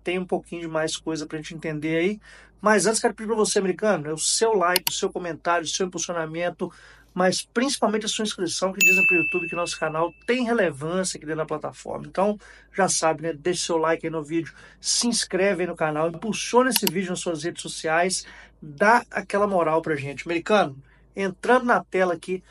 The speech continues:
Mosquita Varejeira, meu filho, essa linda Harley Davidson, é, Street Glide, ano dois mil e quinze, a minha moto, aquela que eu fiz a moto excursão Atacama, várias outras viagens aqui pelo Brasil. Então cola lá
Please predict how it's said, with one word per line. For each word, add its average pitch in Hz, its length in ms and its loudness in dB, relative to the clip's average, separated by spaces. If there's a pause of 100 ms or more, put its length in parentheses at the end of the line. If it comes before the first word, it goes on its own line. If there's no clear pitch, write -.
(260)
Mosquita 226 1000 0
Varejeira, 180 720 0
meu 151 100 -10
filho, 156 200 -8
essa 185 200 2
linda 233 600 0 (340)
Harley 196 520 4
Davidson, 202 720 2 (500)
é, 196 300 4
Street 277 480 2
Glide, 190 680 4
ano 226 240 2
dois 190 240 2
mil 208 140 -6
e 208 40 -12
quinze, 196 360 -6
a 185 60 2
minha 220 280 -4
moto, 170 460 -4
aquela 165 380 -4
que - 160 -12
eu 160 240 0
fiz 151 240 -8
a 147 80 -6
moto 147 240 -6
excursão - 480 -8
Atacama, 165 680 -4
várias 151 380 2
outras 156 180 -8
viagens 143 460 -4
aqui 131 80 -14
pelo 143 160 -8
Brasil. 139 580 -6 (440)
Então 262 260 -2
cola 247 300 6
lá 196 200 4